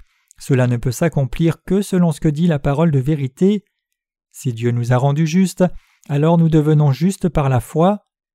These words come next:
Si Jésus nous a envoyés au ciel, alors nous entrerons au ciel par la foi.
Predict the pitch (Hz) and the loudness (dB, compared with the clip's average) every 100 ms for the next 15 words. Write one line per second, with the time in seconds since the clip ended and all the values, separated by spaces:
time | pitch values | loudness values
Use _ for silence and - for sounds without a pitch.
0 | _ _ - 120 120 120 131 123 117 120 | _ _ -6 -2 -2 0 0 -2 0 0
1 | 123 131 147 147 139 175 175 175 - _ | 0 0 0 -2 -2 2 4 4 0 _
2 | _ - 131 143 147 147 185 - 202 196 | _ -4 0 0 0 2 2 2 0 4
3 | 185 156 - 233 180 175 131 113 - 156 | 4 4 0 -2 0 0 0 0 -2 0
4 | 190 | 2